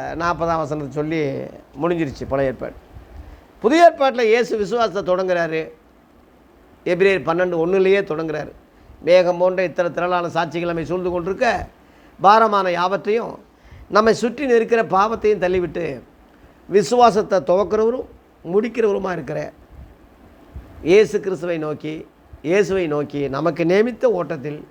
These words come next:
பொறுமையோடு ஓடக்கடவோம்" என்று. அந்த விசுவாசத்தை தொடங்குறாரு இயேசு, முடிக்கிறாரு. பூமியில தொடங்குறாரு, பரலோகத்துல முடிக்கிறாரு. என்ன விசுவாசம்?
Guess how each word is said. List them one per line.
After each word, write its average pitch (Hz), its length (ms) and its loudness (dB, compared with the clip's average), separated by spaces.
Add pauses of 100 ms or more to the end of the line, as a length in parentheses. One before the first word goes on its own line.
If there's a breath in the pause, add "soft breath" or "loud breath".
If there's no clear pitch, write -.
(160)
பொறுமையோடு 190 560 -4
ஓடக்கடவோம்" 151 600 -8
என்று. - 180 -18 (1160)
அந்த 123 120 -6
விசுவாசத்தை 151 680 0
தொடங்குறாரு 185 460 2
இயேசு, 185 580 -2 (180)
முடிக்கிறாரு. - 420 -14 (840)
பூமியில 151 440 0
தொடங்குறாரு, 160 600 -2 (640)
பரலோகத்துல 196 520 2
முடிக்கிறாரு. 135 460 -10 (920)
என்ன 175 220 0
விசுவாசம்? 160 680 -4